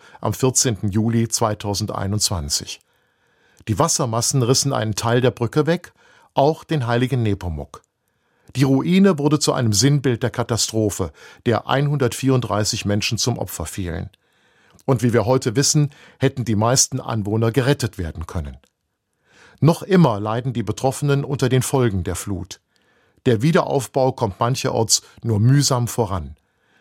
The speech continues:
Und die bohrende Frage bleibt, wie konnte sich so etwas ereignen? Wer für das Desaster juristisch verantwortlich ist,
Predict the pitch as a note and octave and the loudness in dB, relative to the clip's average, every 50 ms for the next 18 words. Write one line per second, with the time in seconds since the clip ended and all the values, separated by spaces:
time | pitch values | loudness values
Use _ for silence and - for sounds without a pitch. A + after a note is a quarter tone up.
0 | _ _ _ _ _ - D#3 A#2+ C#3+ C#3 A2 F2+ C#3 D#3 F#3 G#3 F#3+ G3+ E3+ C#3+ | _ _ _ _ _ 0 0 2 2 2 2 4 4 6 6 6 4 4 2 2
1 | C3+ - - - B2+ B2 B2+ A#2 A2+ - - A2 G#2+ A#2+ C3+ D3 - - - _ | 0 0 0 0 0 0 0 -2 -2 -2 0 0 0 2 0 -2 -2 -6 -14 _
2 | _ _ _ _ _ - G#2+ G#2+ D3+ F#3+ G3 - - - D#3+ D#3+ - D#3 B2+ B2+ | _ _ _ _ _ -8 0 4 4 4 4 4 2 0 0 2 2 0 0 0
3 | A#2+ F2 - A#2 C#3 D3+ C#3+ B2+ - B2 A#2 - - A#2 - - F#2+ F2+ - - | 0 2 2 2 4 2 2 0 -2 -2 -2 0 0 0 0 0 -2 -4 -6 -8
4 | - C#2 C2 - - _ _ _ _ _ _ _ _ _ _ _ _ _ _ _ | -12 -12 -12 -14 -16 _ _ _ _ _ _ _ _ _ _ _ _ _ _ _
5 | _ _ _ _ _ _ B2+ C#3+ D3+ D3+ - D#3+ D3 D3+ C3 - - C3+ A#2+ C3 | _ _ _ _ _ _ 2 2 2 2 0 -4 -4 -4 -4 -2 -2 -2 0 0
6 | C#3 D3 D#3 - - D3 C3 A2 A#2 G#2+ - G#3+ - - - D3+ - - - A2+ | 0 0 -2 0 0 0 0 2 0 0 2 0 0 2 0 0 -2 0 -2 -4
7 | G#2+ A2+ A2 G#2+ - - F#2+ E2+ - - F#2 - G#2 - - - - _ | -2 -2 -2 -2 -2 -2 -4 -4 -4 -8 -8 -6 -4 -4 -4 -4 -4 _